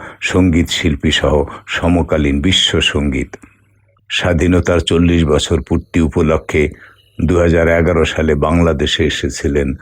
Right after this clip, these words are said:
ওস্তাদ জাকির হোসেন। বিরল আইপিএফ রোগে ভুগছিলেন জাকির হোসেন।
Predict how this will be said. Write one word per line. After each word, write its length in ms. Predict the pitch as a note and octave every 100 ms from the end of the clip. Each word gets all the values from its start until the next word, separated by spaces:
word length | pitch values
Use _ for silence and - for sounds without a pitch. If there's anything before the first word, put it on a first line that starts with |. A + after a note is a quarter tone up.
| -
ওস্তাদ 400 | D2+ - C#2+ C2
জাকির 460 | C#2 - - D#2+ C#2+
হোসেন। 460 | C2+ - - - - - - - _ _ _ _ _
বিরল 560 | F2 E2+ A#2+ A#2+ A#2+ A#2+ - -
আইপিএফ 760 | G2+ A#2 A#2 G#2+ - F#2+ G#2+ -
রোগে 280 | G2+ G2 F2
ভুগছিলেন 600 | C#2+ F#2 - - F#2 F2 E2
জাকির 360 | E2+ - E2+
হোসেন। 320 | D2+ D#2 F2+